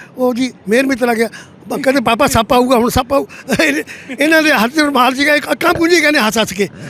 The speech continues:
ਮਤਲਬ ਮੇਰੇ ਇੰਨੇ ਅੱਛੇ ਤਲੁਕਾਤ ਸੀਗੇ। ਇੱਕ ਮੈਂ ਤੁਹਾਨੂੰ ਹੋਰ ਗੱਲ, ਗੱਲ ਦੱਸਦਾ, ਮੇਰੇ ਪਿੰਡ ਦੇ ਵਿੱਚ ਇੱਕ ਫੰਕਸ਼ਨ ਹੋਇਆ,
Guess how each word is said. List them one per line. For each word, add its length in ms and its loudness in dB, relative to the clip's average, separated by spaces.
ਮਤਲਬ 300 -4
ਮੇਰੇ 340 -2
ਇੰਨੇ 260 -2
ਅੱਛੇ 180 0
ਤਲੁਕਾਤ 440 -4
ਸੀਗੇ। 220 -2
ਇੱਕ 140 -2
ਮੈਂ 100 0
ਤੁਹਾਨੂੰ 200 -4
ਹੋਰ 160 -4
ਗੱਲ, 180 -4
ਗੱਲ 100 -6
ਦੱਸਦਾ, 280 -10
ਮੇਰੇ 240 4
ਪਿੰਡ 180 -2
ਦੇ 100 2
ਵਿੱਚ 200 -2
ਇੱਕ 120 -2
ਫੰਕਸ਼ਨ 300 -2
ਹੋਇਆ, 260 0